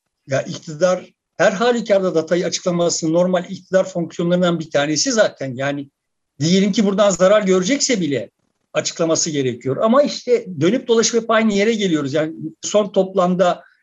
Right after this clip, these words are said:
iktidar böyle davranıyor da muhalefet başka türlü davranmıyor ki. Bu anlamda iktidarı sıkıştıran bir muhalefetimiz olmadı ki bizim ya. <laughs> Enflasyon verileri üzerinden işte ya da yüz yirmi sekiz milyar dolar üzerinden bilmem ne kadar zaman sonra işte böyle cılız bir takım şeyler oluyor. Yani Türkiye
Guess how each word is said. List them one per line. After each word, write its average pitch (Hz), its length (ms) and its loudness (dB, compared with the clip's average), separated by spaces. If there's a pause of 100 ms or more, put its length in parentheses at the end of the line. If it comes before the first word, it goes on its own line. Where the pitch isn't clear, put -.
(140)
iktidar 185 520 0
böyle 190 220 4
davranıyor 185 440 2
da 185 80 2
muhalefet 170 480 -2
başka 180 280 0
türlü 180 220 -2
davranmıyor 190 560 0
ki. 117 220 -10 (560)
Bu 180 120 4
anlamda 190 360 2
iktidarı 180 380 0
sıkıştıran 190 520 -2
bir 190 60 -2
muhalefetimiz 185 680 0
olmadı 233 360 0
ki 254 120 -6
bizim 135 240 -4
ya. 123 140 -2
<laughs> - 1160 -8
Enflasyon 208 640 2
verileri 190 420 4
üzerinden 185 440 0
işte 170 280 -4
ya 185 340 0
da 175 60 0
yüz 165 240 -4
yirmi 202 120 -2
sekiz 190 260 -4
milyar 180 460 0
dolar 185 240 2
üzerinden 165 520 -2
bilmem 262 280 -2
ne 277 100 4
kadar 247 220 2
zaman 240 340 2
sonra 226 540 0
işte 220 520 -4
böyle 185 340 0
cılız 214 540 0
bir 214 100 -14
takım 240 440 -6
şeyler 190 340 0
oluyor. 170 280 2
Yani 127 200 -4
Türkiye 208 560 -2